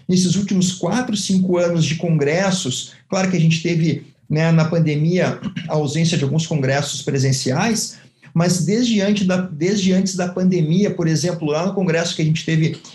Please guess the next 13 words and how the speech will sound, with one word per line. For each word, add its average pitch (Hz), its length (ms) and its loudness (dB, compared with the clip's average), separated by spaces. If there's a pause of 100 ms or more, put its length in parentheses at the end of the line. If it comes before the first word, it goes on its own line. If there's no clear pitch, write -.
(120)
em 165 140 6
Curitiba, 170 880 0 (580)
se - 140 -4
eu 147 60 0
não 156 100 0
me 170 80 2
engano, 151 300 2
foi 170 280 -2
em 175 80 0
dois 147 220 0
mil 170 240 2
e 180 260 0
dezenove 147 1000 2